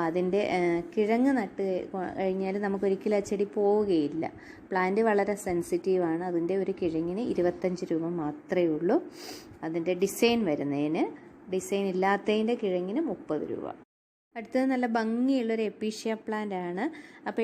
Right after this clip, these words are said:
എപ്പീഷ്യേൻ്റെ നിങ്ങൾ ഈ കാണുന്നത് ഉൾപ്പെടെ ഒരു മൂന്ന് വെറൈറ്റി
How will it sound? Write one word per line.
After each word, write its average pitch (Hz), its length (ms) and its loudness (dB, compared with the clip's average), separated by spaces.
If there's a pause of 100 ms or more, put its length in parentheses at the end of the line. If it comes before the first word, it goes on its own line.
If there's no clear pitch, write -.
എപ്പീഷ്യേൻ്റെ 226 760 -2 (200)
നിങ്ങൾ 214 260 -2
ഈ - 20 0 (160)
കാണുന്നത് 196 680 -2
ഉൾപ്പെടെ 196 420 -4 (460)
ഒരു 190 180 -2 (380)
മൂന്ന് 233 340 2
വെറൈറ്റി 185 440 -2